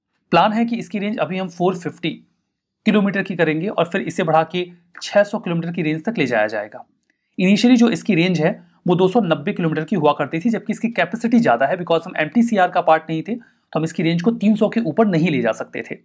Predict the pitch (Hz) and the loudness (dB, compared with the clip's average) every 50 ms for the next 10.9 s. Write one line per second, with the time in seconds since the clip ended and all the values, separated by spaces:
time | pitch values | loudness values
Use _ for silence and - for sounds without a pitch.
0 | _ _ _ _ _ _ _ _ _ _ _ _ _ _ _ _ _ _ - 156 | _ _ _ _ _ _ _ _ _ _ _ _ _ _ _ _ _ _ -4 0
1 | 165 175 208 233 262 196 190 - - 196 165 156 - - 170 160 143 156 165 180 | 0 2 4 2 2 0 -2 -2 0 2 2 2 0 -2 -6 -4 -2 -2 -2 0
2 | 185 170 185 190 190 185 - - _ _ _ _ _ _ - 180 175 214 214 220 | 0 2 2 2 2 0 -2 -8 _ _ _ _ _ _ 0 0 0 0 0 -2
3 | 254 - 269 240 226 160 151 - 147 135 131 139 - 143 113 107 107 110 113 117 | -2 0 0 0 0 0 -2 -2 -2 -2 -2 -4 -6 -8 -8 -8 -8 -10 -12 -14
4 | 117 - - _ _ _ _ _ _ _ _ _ _ - 190 214 214 214 170 196 | -14 -16 -20 _ _ _ _ _ _ _ _ _ _ -2 -2 0 0 -2 -2 -2
5 | 190 202 208 208 - 180 151 147 143 135 127 127 - - - - 180 143 139 127 | -2 -2 -2 -4 -4 -4 -2 -2 -2 -2 -2 -2 -4 -4 -2 -2 -2 -2 0 0
6 | 113 107 - 113 113 - - - _ _ _ _ _ _ _ - 180 196 190 269 | 0 -2 -2 -4 -10 -14 -16 -20 _ _ _ _ _ _ _ 0 0 2 0 -2
7 | 233 - 233 233 208 214 208 202 208 208 214 226 196 175 202 202 - - 139 151 | -4 -2 -2 -4 -2 -2 -2 -2 -2 -2 -2 -2 0 0 -2 -2 -2 -4 -6 -4
8 | 190 202 196 190 175 175 165 147 156 156 156 160 180 196 190 - - - 165 170 | -4 -4 -4 -4 -2 -2 -2 0 2 2 2 2 0 -2 -2 -4 -6 -8 -8 -4
9 | - 156 - - 147 - 220 175 - 120 233 - - 151 175 170 180 170 - 135 | -4 -4 -2 0 0 -2 0 0 -2 -4 -2 -2 -2 -4 -4 -4 -4 -2 -2 -4
10 | - - 165 170 - 117 - 165 135 117 117 - 117 101 101 - - | -2 -4 -4 -2 -2 -2 0 0 -2 -2 -2 -4 -6 -6 -6 -8 -12